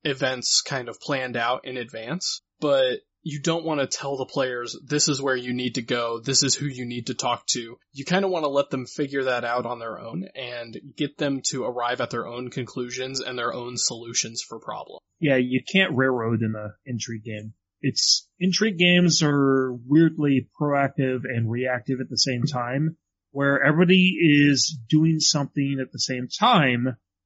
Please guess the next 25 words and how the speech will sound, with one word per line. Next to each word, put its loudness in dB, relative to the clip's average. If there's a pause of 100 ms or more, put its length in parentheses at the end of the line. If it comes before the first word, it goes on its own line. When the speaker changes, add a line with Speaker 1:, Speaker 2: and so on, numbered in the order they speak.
(260)
Speaker 2:
and 2
then 8 (100)
you 4
all 6
see 2
what 2
the -2
fallout 4
of 0
what 2
everybody's 0
done 4
is, 0
and -4
then 2
you 2
react 2
to -10
the -10
fallout, 2 (420)
and 0
the 0
cycle 2
begins 0
again. -10